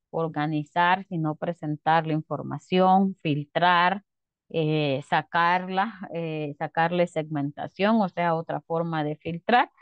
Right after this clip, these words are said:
¿verdad? En fin, tiene bastantes propiedades. Dice que las tablas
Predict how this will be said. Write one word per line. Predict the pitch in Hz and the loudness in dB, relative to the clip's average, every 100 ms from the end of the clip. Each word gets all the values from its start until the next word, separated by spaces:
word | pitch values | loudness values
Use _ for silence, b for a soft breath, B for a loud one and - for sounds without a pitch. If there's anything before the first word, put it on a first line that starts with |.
| b _ | b _
¿verdad? | - - 190 | -4 2 2
En | 190 | 2
fin, | 247 269 269 | 4 6 6
tiene | 208 202 190 | 4 4 2
bastantes | 185 - 175 180 190 | 0 0 -4 -4 -10
propiedades. | - 156 - 151 147 127 - - _ _ _ _ _ _ _ _ _ _ _ _ _ _ _ | -6 -6 -2 2 2 2 -4 -14 _ _ _ _ _ _ _ _ _ _ _ _ _ _ _
Dice | 185 220 233 220 | -2 2 0 4
que | 196 | 2
las | 170 190 - | 2 -2 0
tablas | 202 196 214 | 2 4 0